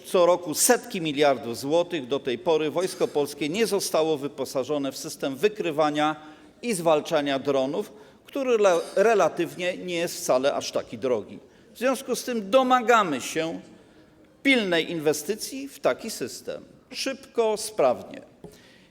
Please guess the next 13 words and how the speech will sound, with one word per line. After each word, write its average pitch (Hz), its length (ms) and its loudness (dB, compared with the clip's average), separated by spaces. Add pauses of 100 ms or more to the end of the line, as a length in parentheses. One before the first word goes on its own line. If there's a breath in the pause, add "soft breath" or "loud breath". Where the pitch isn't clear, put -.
Jako 185 300 6
lotnik 247 420 4
byłem 190 400 2
uczony, 180 600 -4
jako 127 380 -2
instruktor 143 800 0
lotniczy 151 720 0
uczyłem 190 560 -2
innych, 147 640 -6 (380 loud breath)
że 202 200 4
w 214 80 -6
trudnych 254 440 0
sytuacjach 208 960 0